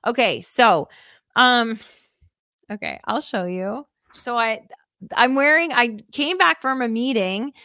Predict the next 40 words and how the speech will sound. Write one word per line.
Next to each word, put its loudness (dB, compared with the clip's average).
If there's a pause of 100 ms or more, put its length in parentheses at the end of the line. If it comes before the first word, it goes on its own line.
(160)
and 2
I 2
literally -2
did -4
not 2
have -2
time. -2
I -2
just -8
came -8
right -6
here. -4
I -2
actually -4
haven't -4
even, -10 (380)
I -10
haven't -6
eaten. -6 (180)
<laughs> -12
I -4
haven't -10
gone -10
potty. 0
I 0
haven't -4
done -6
anything. -6
I -8
just -8
came -6
right -2
to -4 (120)
the -8
computer -4
to -8
do -4
this -6
stuff. -4
So, 2